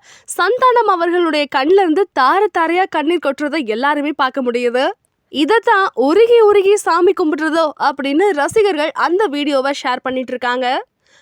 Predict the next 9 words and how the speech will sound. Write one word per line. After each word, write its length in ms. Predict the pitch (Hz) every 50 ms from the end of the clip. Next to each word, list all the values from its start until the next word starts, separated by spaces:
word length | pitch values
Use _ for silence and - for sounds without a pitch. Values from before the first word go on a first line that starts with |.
| _ _ _
And 240 | - 277 339 311 311
அவரு 320 | 277 285 311 403 480 494
மட்டும் 260 | 440 392 330 - 392 392
இல்லாம 400 | 359 311 269 254 247 240 262 262 - -
ஆக்ட்ரஸ் 400 | 247 302 285 - - 320 285 - -
தமன்னா, 420 | 294 302 370 403 339 302 277 269 262 - _ _ -
ஆக்ட்ரஸ் 420 | 277 349 - - - 359 320 - -
பூஜா 340 | 359 392 440 440 427 466 427 349
ஹெக்டே 400 | 330 269 - _ - 262 254 247